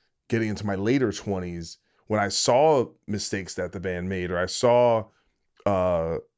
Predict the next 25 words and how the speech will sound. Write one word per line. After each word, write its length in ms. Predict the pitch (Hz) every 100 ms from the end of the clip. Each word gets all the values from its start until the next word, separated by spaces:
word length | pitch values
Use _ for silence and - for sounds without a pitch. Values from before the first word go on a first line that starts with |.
| _ _ _ _ _ _ -
kind 380 | - 113 107 101
of 680 | 92 92 90 87 90 - _
missteps 800 | 98 107 131 131 - 113 98 -
in 80 | 101
terms 360 | - 104 104
of 120 | 90 87
philosophy 880 | - 82 87 98 127 - 151 175 - _ _ _ _ _ -
and 160 | 110
how 280 | 107 110 107
you 200 | 104 107
kind 220 | - 104
of 60 | 92
directed 720 | 98 95 104 - 110 104 87 -
those 220 | 101 101
things. 240 | - 113 101
And 100 | 110
that, 220 | 104 - _ _ -
and 100 | 131
I 60 |
think 200 | 120 143
what 100 | 123
you're 160 | 131 185
talking 320 | 165 131 120
about 300 | 110 107 -
is 440 | 113 107 95 -